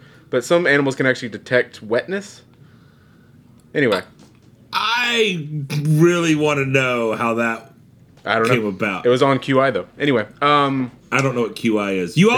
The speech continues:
Speaker 2: also,
Speaker 1: it's a
Speaker 2: didn't you
Speaker 1: show.
Speaker 2: say that Skittles were toxic?
Speaker 1: There are, yeah, there are toxic chemicals in Skittles, yeah.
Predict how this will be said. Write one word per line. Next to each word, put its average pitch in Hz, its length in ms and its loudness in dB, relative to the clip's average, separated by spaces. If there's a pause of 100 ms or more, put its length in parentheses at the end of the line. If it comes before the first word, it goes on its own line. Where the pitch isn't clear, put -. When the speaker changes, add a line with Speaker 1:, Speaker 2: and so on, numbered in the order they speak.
Speaker 2:
also, 226 140 0
Speaker 1:
it's 214 100 2
a - 20 -6
Speaker 2:
didn't 226 220 0
you 277 80 4
Speaker 1:
show. 247 60 -4
Speaker 2:
say 247 180 0
that 180 140 -2
Skittles 202 580 0
were 165 120 0
toxic? 151 760 -4 (720)
Speaker 1:
There 151 180 4
are, 143 260 4
yeah, 127 220 4
there 127 100 6
are 120 100 4
toxic 117 300 -2
chemicals 113 340 -6
in 92 120 -12
Skittles, 92 300 -10
yeah. 101 120 -10